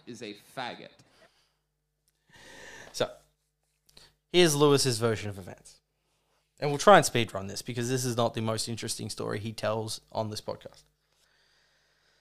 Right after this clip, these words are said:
Speaker 2: So the whole family, him, B, baby James,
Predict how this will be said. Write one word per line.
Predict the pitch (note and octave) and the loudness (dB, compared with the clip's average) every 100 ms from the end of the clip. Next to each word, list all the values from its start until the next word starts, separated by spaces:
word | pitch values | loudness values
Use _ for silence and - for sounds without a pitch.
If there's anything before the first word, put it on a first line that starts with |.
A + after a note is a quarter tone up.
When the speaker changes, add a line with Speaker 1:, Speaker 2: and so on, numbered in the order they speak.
| _ _ | _ _
Speaker 2:
So | - | 4
the | D#3+ | 10
whole | F#3+ G#3+ | 12 10
family, | F#3 C3+ B2+ C3 D3 C#3+ B2+ _ - | 10 6 6 4 0 -4 -10 _ -6
him, | B2 C3 C3 C3 B2 A#2 - | -2 0 0 -2 -4 -10 -6
B, | A#2+ B2 A#2+ A#2 A2+ G#2+ _ _ _ _ _ _ _ _ _ _ - | -2 0 -2 -4 -6 -10 _ _ _ _ _ _ _ _ _ _ -4
baby | A#2+ A#2+ | -2 -2
James, | A2 A2+ A2+ A2 A2 G#2+ G2+ - - | 0 0 0 -4 -6 -8 -10 -14 -14